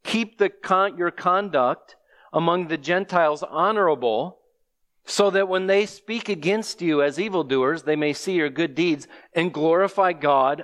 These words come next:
on the day of visitation." You see, he has that day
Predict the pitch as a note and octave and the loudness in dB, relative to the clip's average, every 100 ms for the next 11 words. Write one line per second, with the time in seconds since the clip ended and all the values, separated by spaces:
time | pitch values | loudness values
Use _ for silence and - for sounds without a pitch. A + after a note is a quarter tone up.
0 | - - C3+ D#3+ D#3+ B2+ C#3 C3 D3 C3+ | -8 0 0 0 -4 0 2 2 0 -2
1 | D3+ F3 - A3 A3+ - E3+ G#2 - _ | -4 -4 0 0 -2 -2 -4 -4 -12 _
2 | _ _ _ _ _ _ _ - D3+ - | _ _ _ _ _ _ _ -4 -4 0
3 | G3 G3+ F#3+ F3+ F3 F#3+ G3 F#3+ D3 F#3 | 0 0 0 2 0 2 0 0 2 2
4 | G#3 G3+ E3+ B2+ | 2 2 -2 -4